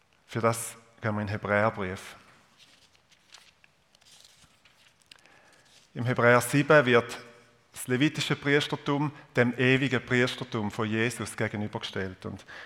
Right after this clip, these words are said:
im Vers dreiundzwanzig heißt es, „Nach der alten Ordnung gab es eine lange Reihe von Priestern.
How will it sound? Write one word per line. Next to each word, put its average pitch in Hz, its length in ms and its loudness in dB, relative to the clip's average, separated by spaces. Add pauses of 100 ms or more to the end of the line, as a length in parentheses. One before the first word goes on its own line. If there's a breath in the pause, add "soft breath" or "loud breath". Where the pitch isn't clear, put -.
(140 loud breath)
im 113 100 -6
Vers 113 240 2
dreiundzwanzig 127 640 0
heißt 113 320 4
es, - 100 -16 (100)
„Nach 117 180 0
der - 240 0
alten 131 400 4
Ordnung 104 480 -2
gab 104 200 0
es - 120 -6
eine 113 160 0
lange 110 420 0
Reihe 113 300 4
von 110 200 -4
Priestern. 107 680 -8